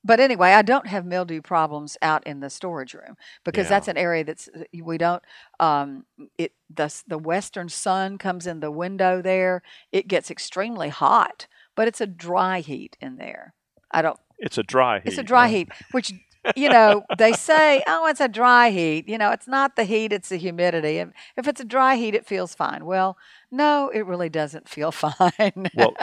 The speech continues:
Speaker 2: parenthetically, I don't know whether I'm messing things up, but I have noticed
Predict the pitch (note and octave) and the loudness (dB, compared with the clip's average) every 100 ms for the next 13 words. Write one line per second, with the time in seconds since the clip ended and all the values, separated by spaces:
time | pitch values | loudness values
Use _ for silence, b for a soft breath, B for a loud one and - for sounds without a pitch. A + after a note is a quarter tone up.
0 | - - D#3 C#3 A2+ C3+ C3 G#2 F#2 F#2 | -4 0 2 2 0 0 0 0 -2 -2
1 | A2 A2 G#2 F#2+ F#2 F2+ A2 - G2+ G2 | 2 2 2 2 -2 0 -2 -2 -12 -8
2 | G2 F2+ A2+ A2+ F2+ _ - F2 G#2 G2 | -8 -4 2 2 2 _ -4 0 0 0
3 | F#2+ F2 G2+ A#2+ G2 E2+ | -6 -4 2 2 2 -6